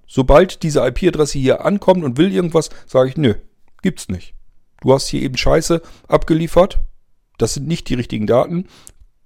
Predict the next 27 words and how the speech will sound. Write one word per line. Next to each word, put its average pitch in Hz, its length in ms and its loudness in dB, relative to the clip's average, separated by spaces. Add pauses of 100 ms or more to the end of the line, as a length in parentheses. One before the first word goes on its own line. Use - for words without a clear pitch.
(160)
Ähm, 139 440 4 (680)
das 131 160 2
kann 147 200 -2
sein, 131 180 4
dass 120 140 -2
du 117 80 -6
ein 120 40 -4
Angreifer 139 380 0
bist. 131 220 -6
Ich 123 140 -10
will 135 100 -2
mit 131 160 -4
dir 117 80 -2
erstmal 143 340 -2 (260)
jetzt - 200 -10
nichts - 180 -8
zu - 80 -10
tun 101 300 -4
haben.“ 82 240 -14 (340)
Damit 127 400 0
diese 123 340 2
Automatisierung, 131 880 4
diese 104 200 2
Bots, 135 400 4
die 110 100 -4
dann, 101 300 0 (420)
ähm, 101 540 -6